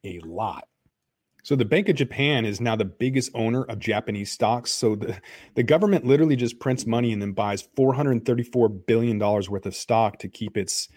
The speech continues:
uh, you know, companies in their country afloat. Um,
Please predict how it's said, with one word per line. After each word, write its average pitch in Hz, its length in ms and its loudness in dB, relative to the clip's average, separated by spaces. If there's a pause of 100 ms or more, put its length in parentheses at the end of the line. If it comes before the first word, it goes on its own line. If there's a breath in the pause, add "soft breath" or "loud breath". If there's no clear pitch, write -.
(360 soft breath)
uh, 95 240 -4 (220)
you 107 120 -14
know, 92 200 -12 (280)
companies 110 540 -4
in 107 100 -2
their 98 140 -4
country 107 640 -4
afloat. 110 640 0 (480 soft breath)
Um, 92 460 -12